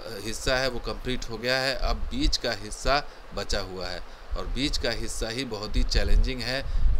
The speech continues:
क्योंकि यहाँ पर बड़े-बड़े पुल, अ, करेह नदी पर या फिर बागमती नदी पर,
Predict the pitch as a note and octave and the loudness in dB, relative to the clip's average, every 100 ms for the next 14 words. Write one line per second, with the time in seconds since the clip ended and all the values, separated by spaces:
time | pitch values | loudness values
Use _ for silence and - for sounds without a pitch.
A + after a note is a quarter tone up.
0 | - A2 - A#2 G2+ - - C3 A#2 G#2+ | 6 6 6 4 2 -2 -2 -2 -2 -4
1 | G2 G#2+ G#2+ A2+ - A2 C3+ C#3 - - | -4 -4 -4 -4 -4 -2 -2 4 6 6
2 | - - D#2+ G2 G2+ G2 - G#2+ A2+ A#2 | 2 0 0 -2 -4 -8 -6 -4 -2 -2
3 | A#2 A#2+ A2+ A#2+ A#2+ - - - - G#2 | -2 0 0 0 0 -6 -12 -12 -8 -4
4 | A2 A2 A2+ G#2 F#2+ - - - - G2+ | -4 -4 -4 -6 -6 -6 -2 0 0 -2
5 | G#2 G#2+ - C3 B2 B2 A#2+ A#2+ A#2+ | -2 6 8 8 4 0 0 0 -2